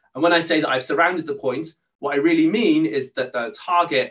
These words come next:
Hamiltonian sits in the convex hull of all of the Hamiltonians that I know how to implement. So because it sits in the, in the convex hull of all of those points, I can find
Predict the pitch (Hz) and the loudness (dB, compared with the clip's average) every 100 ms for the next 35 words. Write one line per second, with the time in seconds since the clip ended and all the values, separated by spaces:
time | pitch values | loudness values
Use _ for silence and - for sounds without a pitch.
0 | - 135 123 127 120 117 107 - - - | -6 -6 -6 -6 -8 -8 -12 -8 -8 -8
1 | - 123 - 131 120 - - 156 120 110 | -12 -14 -10 -8 -8 -12 -6 -4 -4 -6
2 | 117 117 110 110 117 107 - 123 113 104 | -10 -8 -8 -8 -8 -8 -8 -8 -6 -10
3 | - 95 107 107 104 107 - 107 104 - | -12 -12 -12 -10 -10 -12 -14 -20 -18 -20
4 | - - _ _ _ _ _ _ _ _ | -20 -20 _ _ _ _ _ _ _ _
5 | _ - 143 139 160 226 214 - 165 143 | _ -2 2 2 2 0 2 0 -2 -2
6 | 311 131 123 - - - 156 151 127 - | -2 -2 -4 -6 -10 -6 -4 -4 -4 -6
7 | 160 170 131 117 110 104 113 104 - _ | -2 -2 -2 -6 -8 -10 -10 -10 -12 _
8 | 107 104 - - _ _ _ _ _ 139 | -10 -8 -12 -20 _ _ _ _ _ -4
9 | 143 165 143 139 - 208 151 127 156 | -2 -2 -2 -4 -2 0 2 0 -2